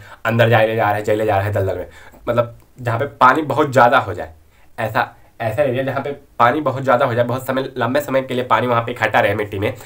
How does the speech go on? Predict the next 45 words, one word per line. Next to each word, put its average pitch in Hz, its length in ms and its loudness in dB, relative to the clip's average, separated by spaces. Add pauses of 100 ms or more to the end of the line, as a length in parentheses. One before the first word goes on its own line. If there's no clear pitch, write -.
(240)
तो 135 80 -4
उस 139 280 -10
जग-, 127 260 -2
उस 131 180 -6
जगह 123 240 2
को 127 140 -2
हम 117 220 0
दलदल 120 360 0
area 104 300 -4
बोलते 98 240 -4
हैं, 98 100 -2
यानी 107 180 -4
कि 117 340 -10
डैम्पनेस 123 500 0
बोलते 92 220 -6
हैं 90 60 -6
वहाँ 90 140 -10
पे, 92 80 -8
ठीक। 131 180 -10 (460)
तो 120 40 0
भाई 104 120 0 (220)
आप 107 300 -2
आगे 107 320 0
च-, - 80 -14
पढ़ 117 200 0
के, 113 120 -6
मतलब 117 280 -2
आगे 120 160 0
चलेगा 135 240 0
ना, 120 80 2
तो 113 100 -2
एक 113 160 -6 (120)
च-, - 100 -10 (100)
आ, 101 320 -2
book 131 220 -4
आएगा 107 160 4
आपका 98 300 -4
irrigation, 113 420 -2
उसमें 117 280 -4
आपको 127 160 -4
इसके 127 180 -6
बारे 113 160 -4
में 127 80 -8
थोड़ा 123 140 -2
सा - 100 -6